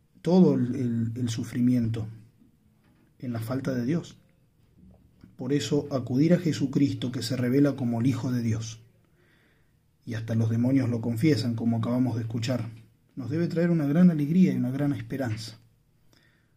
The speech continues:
Por eso nos dice San Alfonso, a propósito de estas palabras: "Decid a los cobardes de corazón,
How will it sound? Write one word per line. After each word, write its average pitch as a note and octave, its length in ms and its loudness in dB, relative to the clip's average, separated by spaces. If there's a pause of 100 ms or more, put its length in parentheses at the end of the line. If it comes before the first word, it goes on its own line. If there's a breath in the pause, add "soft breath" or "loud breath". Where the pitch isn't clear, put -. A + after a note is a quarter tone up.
(120)
Por C3 180 -6
eso C#3+ 220 -2
nos C3 120 -2
dice C#3 460 0
San B2+ 220 -2
Alfonso, B2+ 580 -2 (140)
a C3 80 -10
propósito B2 640 -6
de B2 80 -4
estas A#2+ 200 -10
palabras: B2+ 580 -4 (840)
"Decid B2+ 360 2
a F3 80 8
los D#3 160 2
cobardes D3+ 480 2
de C#3+ 80 -2
corazón, A#2+ 580 -4